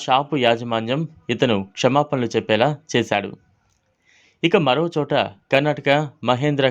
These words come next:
కార్ల షోరూంలో రైతుకు ఘోర అవమానం జరిగింది. కర్ణాటక తూముకూర్ మహేంద్ర షోరూంలో బొలెరో పికప్ ట్రక్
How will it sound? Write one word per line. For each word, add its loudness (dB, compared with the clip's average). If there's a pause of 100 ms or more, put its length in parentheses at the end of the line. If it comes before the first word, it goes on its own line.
కార్ల 2
షోరూంలో 0 (400)
రైతుకు -2 (140)
ఘోర 0
అవమానం -4
జరిగింది. -6 (720)
కర్ణాటక -2 (420)
తూముకూర్ 4 (180)
మహేంద్ర -2 (160)
షోరూంలో 0 (420)
బొలెరో 2 (200)
పికప్ -2
ట్రక్ 0